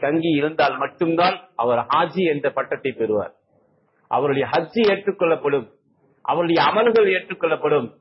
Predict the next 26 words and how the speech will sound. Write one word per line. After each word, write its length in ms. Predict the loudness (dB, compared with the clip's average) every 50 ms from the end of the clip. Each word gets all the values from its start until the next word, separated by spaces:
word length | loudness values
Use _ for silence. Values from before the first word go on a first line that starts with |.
| _ _ _ -6 -2
இல்லை 220 | 0 2 2 2 2 2
என்று 160 | 0 -2 -6
சொன்னால் 440 | -6 -6 -4 -2 0 2 2 0 0 -4 -16 -14 -8 -6
நிச்சயமாக 640 | -6 -6 -4 -2 0 2 2 2 2 2 2 2 2 2 2
அவருடைய 280 | 2 2 2 2 0 0 0
ஹஜ்ஜி 260 | -2 -6 -4 -2 0 2 2
ஏற்றுக்கொள்ளப்படாது. 880 | 0 0 -4 -4 -2 -2 -2 -2 -2 -2 0 0 0 0 0 0 0 -2 -2 -6 -14 _
அந்த 180 | -8 -6 -4 0
அரஃபா 360 | 0 2 2 0 0 2 0 0 2 0
மைதானத்தில் 600 | -2 0 0 0 0 -2 -6 -4 -6 -6 -4 -2 -4
தங்காமல் 480 | -2 0 2 2 2 2 2 0 -2 -4
இருக்கும் 320 | -4 -4 -4 -6 -6 -2 0
வரை 160 | 0 0 0 -2 -4 -8 _ -6
அவருடைய 320 | -2 0 0 0 0 0 0 -2
ஹஜ்ஜி 240 | -4 -6 -4 -2 0 0
ஏற்றுக்கொள்ளப்படாது. 800 | -2 -2 -4 -6 -4 -2 -2 -2 -2 -4 -4 -2 -2 -4 -4 -8 _ _ _ _ _ _ _ _ -20 -20 -20 _ _ _ _ _ _ _ _ _ _ _ _ _ _ _ _ _ _ _ _ _ _ _ _ _ _ _ _ -6
வரலாற்றிலே 560 | -4 -2 0 2 2 2 0 0 0 0 0 0 0
ஃபிக்ஹ் 300 | -2 0 2 2 2 2 0
சட்ட 180 | -2 -2 -2 0 2
நூல்களை 320 | 2 2 2 0 0 -2 -2
நாம் 160 | -2 -2 0 0
பார்க்கின்றோம். 500 | 0 0 -2 -6 -8 -4 -4 -4 -4 -6 _ _ _ _ _ _ _ _ _ _ _ _ _ _ _ _ _ _ -6 -4
அன்னை 200 | -2 0 0 0 2 2
ஆயிஷா 260 | 0 0 0 2 2 2
ரலியல்லாஹு 420 | 4 2 2 2 2 2 2 2 2
அன்ஹா 240 | 0 0 2 2